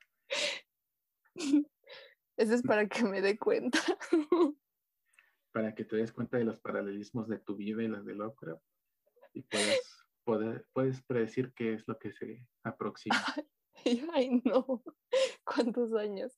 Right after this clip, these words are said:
Speaker 1: ¿A qué edad se murió? <laughs>
Speaker 2: <laughs> A los cuarenta y seis.
Speaker 1: Oh,
Speaker 2: Pero
Speaker 1: no. Está a la mitad. <laughs>
Speaker 2: No, espérate, yo creo que tú ya te adelantaste demasiado a tu época.
Speaker 1: <laughs>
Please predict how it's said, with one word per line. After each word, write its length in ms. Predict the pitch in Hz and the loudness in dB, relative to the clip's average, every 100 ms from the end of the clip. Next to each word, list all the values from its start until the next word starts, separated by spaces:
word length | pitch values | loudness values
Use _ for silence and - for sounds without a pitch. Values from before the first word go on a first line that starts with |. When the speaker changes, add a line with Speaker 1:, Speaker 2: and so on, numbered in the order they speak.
| - | -2
Speaker 1:
¿A 80 | 226 | 0
qué 160 | 214 | 4
edad 200 | 254 254 254 | 4 4 0
se 180 | - | -2
murió? 380 | 262 202 214 370 - | 0 0 -2 -6 -2
<laughs> 400 | - - - - | -2 -2 -6 -4
Speaker 2:
<laughs> 520 | 277 269 - 165 - | 0 0 0 -4 -2
A 100 | 117 | -2
los 240 | 113 110 | 0 -2
cuarenta 520 | - 113 101 101 - 98 | -4 0 2 0 -6 -10
y 80 | 98 | -10
seis. 680 | - 98 98 - - _ - - - - | -10 -8 -10 -14 -20 _ -20 -18 -16 -6
Speaker 1:
Oh, 200 | 214 226 | 0 2
Speaker 2:
Pero 260 | 226 165 135 123 | 4 4 4 4
Speaker 1:
no. 420 | 117 - 233 233 _ _ _ | 2 -2 -6 -14 _ _ _
Está 160 | - 202 | -2 0
a 40 | |
la 140 | 202 | 2
mitad. 400 | 196 175 - - - | 0 -4 -4 -6 -2
<laughs> 600 | 285 - 294 262 277 240 _ _ _ _ _ _ _ _ | -4 -2 -2 -2 -2 -4 _ _ _ _ _ _ _ _
Speaker 2:
No, 300 | 98 110 127 | -8 -2 -2
espérate, 580 | 107 98 117 139 131 101 | -4 -6 -2 -2 -4 -6
yo 100 | 104 | -6
creo 160 | - 117 | -6 -8
que 140 | 123 | -8
tú 480 | - 117 120 123 123 | -6 -4 0 0 2
ya 160 | 117 | 0
te 100 | 113 | 0
adelantaste 580 | 113 113 104 98 110 - | -2 0 -2 -4 -6 -4
demasiado 520 | 117 101 101 101 107 | -6 -6 -10 -8 -4
a 80 | 110 | -4
tu 140 | - - | -6 -10
época. 360 | 117 - - _ _ _ _ _ 359 | -8 -10 -16 _ _ _ _ _ -12
Speaker 1:
<laughs> 920 | 302 302 294 294 294 285 294 262 | -2 0 2 0 0 -2 0 -2